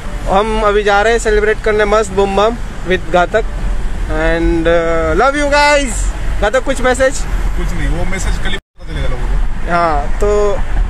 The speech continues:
Speaker 1: क्या बोल रहा है? Grind begins क्या?
Speaker 2: <laughs>
Speaker 1: जिसका तुम बेसब्री से इंतजार कर रहे थे और हम भी। तो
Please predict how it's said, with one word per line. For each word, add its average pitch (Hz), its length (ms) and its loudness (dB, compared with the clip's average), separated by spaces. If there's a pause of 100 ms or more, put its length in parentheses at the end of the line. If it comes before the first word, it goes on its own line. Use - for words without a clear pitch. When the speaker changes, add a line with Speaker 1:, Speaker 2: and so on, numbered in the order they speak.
(480)
Speaker 1:
क्या 233 120 0
बोल 247 160 2
रहा 254 140 0
है? - 340 0
Grind 226 500 0
begins 262 460 -2
क्या? - 160 0
Speaker 2:
<laughs> 151 760 -6
Speaker 1:
जिसका 147 240 -20
तुम 139 200 -20
बेसब्री 135 400 -20
से 135 100 -20
इंतजार 135 320 -20
कर 131 140 -20
रहे 131 180 -20
थे 127 120 -20 (200)
और 135 140 -20
हम 135 60 -20
भी। 131 180 -20 (1000)
तो 143 100 -20